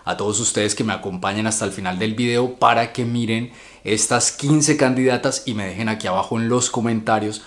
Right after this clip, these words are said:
cuáles son para ustedes las que más impactaron, las que más proyectaron de estas delegadas en esta ceremonia de bienvenida del Miss Supranational dos mil veinticuatro.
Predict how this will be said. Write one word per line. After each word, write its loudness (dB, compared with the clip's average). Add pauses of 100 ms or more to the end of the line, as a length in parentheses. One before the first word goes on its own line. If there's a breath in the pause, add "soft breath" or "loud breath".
(300 loud breath)
cuáles 6
son 4
para 2
ustedes -2
las 0
que -10
más -2
impactaron, 0 (260 loud breath)
las -2
que -4
más -2
proyectaron 2
de 0
estas -2
delegadas 2 (280 loud breath)
en -4
esta 0
ceremonia 0
de 4
bienvenida -2
del -2
Miss -8
Supranational -4
dos -8
mil -2
veinticuatro. -2